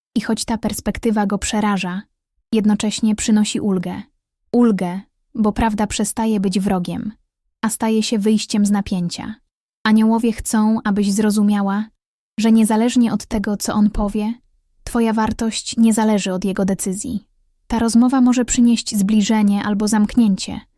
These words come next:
ale w obu przypadkach prowadzi do jasności. A jasność jest formą uzdrowienia, nawet jeśli na początku boli. On coraz wyraźniej czuje, że nie może już tego zatrzymać.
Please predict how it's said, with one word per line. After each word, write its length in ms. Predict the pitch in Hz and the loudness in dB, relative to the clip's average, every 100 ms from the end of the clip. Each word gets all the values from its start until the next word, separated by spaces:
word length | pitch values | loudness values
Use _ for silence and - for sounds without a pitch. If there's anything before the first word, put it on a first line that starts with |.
| _ _ _ | _ _ _
ale 180 | 208 196 | -2 0
w 60 | - | 0
obu 200 | 220 247 | 0 0
przypadkach 600 | - - 208 - 220 - | -2 -4 -4 -4 -6 -2
prowadzi 400 | 214 208 202 196 | -2 0 -2 -2
do 80 | |
jasności. 720 | 196 190 - 190 - - 247 214 _ _ _ _ | -2 -2 -2 -2 -4 -8 -10 -12 _ _ _ _
A 80 | - | -2
jasność 680 | 214 233 - 247 254 - - | 0 0 2 2 2 -4 -4
jest 260 | 220 208 | -4 -4
formą 360 | - 226 220 214 | -4 0 2 2
uzdrowienia, 720 | - 202 214 202 196 180 185 220 _ _ _ _ | 0 0 0 0 -2 -2 -6 -10 _ _ _ _
nawet 300 | 214 208 214 | -4 -2 0
jeśli 280 | 220 - 220 | -2 0 2
na 100 | 214 | 2
początku 460 | 214 - 208 - 190 | 0 0 0 0 -2
boli. 360 | 190 180 180 - - _ _ _ - | -2 -4 -8 -10 -16 _ _ _ -2
On 140 | 208 196 | 2 2
coraz 320 | 208 208 196 | 0 0 0
wyraźniej 560 | 202 202 208 214 208 - | 0 0 0 2 0 -2
czuje, 340 | 220 208 202 | -4 -2 -2
że 140 | 196 190 | 0 2
nie 140 | 190 | 2
może 360 | 185 185 185 180 | 2 0 -4 -6
już 180 | 180 | -8
tego 240 | - 180 180 | -8 -6 -6
zatrzymać. 720 | 180 - - 185 - - | -6 -8 -8 -8 -10 -14